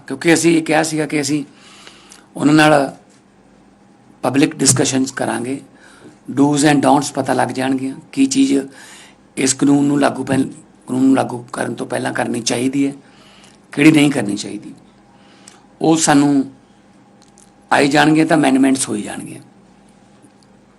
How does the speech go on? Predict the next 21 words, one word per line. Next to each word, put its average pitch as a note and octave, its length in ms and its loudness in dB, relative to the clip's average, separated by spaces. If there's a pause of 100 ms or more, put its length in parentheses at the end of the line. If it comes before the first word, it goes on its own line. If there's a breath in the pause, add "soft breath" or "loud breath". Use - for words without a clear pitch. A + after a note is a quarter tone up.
(840 loud breath)
ਅੱਜ C3 100 -2
ਕੁਝ - 240 -2
ਅਮੈਂਡਮੈਂਟਸ C#3 580 4
ਜਿਹੜੀਆਂ D3+ 260 4
ਨੇ C3+ 200 -2 (3000 soft breath)
ਉਹ D3 420 4 (1040)
ਕੀਤੀਆਂ A#2+ 300 0
ਗਈਆਂ, C3+ 260 4
ਮੈਂ C3+ 140 2
ਤੁਹਾਡੇ C3 200 -2
ਸਾਹਮਣੇ A2+ 440 -6 (1200)
ਕੈਬਨਿਟ A#2+ 320 -8
ਦੇ B2 80 -8
ਵਿੱਚ A#2+ 200 -8
ਜੋ A2+ 280 -8
ਪਾਸ G#2+ 340 -6
ਹੋਇਆ G#2+ 140 -10
ਮੈਂ G#2+ 160 -10 (1300 soft breath)
ਤੁਹਾਨੂੰ A2+ 400 -10 (760)
ਸੁਣਾ A#2 300 -8
ਦੇਣਾ, A2+ 240 -10